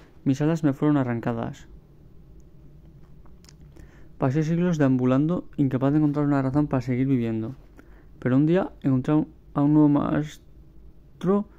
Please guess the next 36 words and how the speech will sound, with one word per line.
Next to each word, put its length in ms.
por 100
el 60
que 120
podría 260
arriesgar 260
mi 120
vida 180
para 160
servirle. 480
Ese 220
era 140
Arthur. 260
Sus 180
ojos 200
brillaban 280
como 220
las 140
estrellas, 500
tan 220
claros 300
como 180
un 100
cielo 200
despejado. 580
Tan 160
joven, 360
pero 200
con 120
la 80
vista 300
puesta 280
tan 180
lejos 340
en 100
el 60
futuro, 400